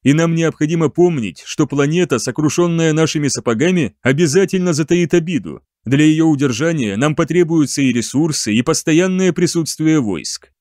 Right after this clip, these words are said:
В то же время лежащий перед нами мир вполне может встретить нас как братьев и с радостью принять мудрость императора, добавляя нам силы, а не рассеивая ее.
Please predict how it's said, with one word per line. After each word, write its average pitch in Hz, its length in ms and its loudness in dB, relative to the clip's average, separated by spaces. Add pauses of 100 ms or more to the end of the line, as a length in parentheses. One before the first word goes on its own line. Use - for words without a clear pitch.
(100)
В - 60 -20
то 160 120 4
же 143 140 -2
время 151 340 2
лежащий 147 520 0
перед 151 260 0
нами 151 220 0
мир 143 340 0 (200)
вполне 170 400 0
может 185 280 0
встретить 180 480 -4
нас 180 180 0
как 156 200 -2
братьев 143 580 -2
и 123 120 2
с - 120 -2
радостью 180 500 -2
принять 160 400 0
мудрость 160 440 0
императора, 143 720 -2 (120)
добавляя 160 640 2
нам 131 200 0
силы, 101 480 -4
а - 80 -2
не 156 120 4
рассеивая 139 680 0
ее. 85 480 -8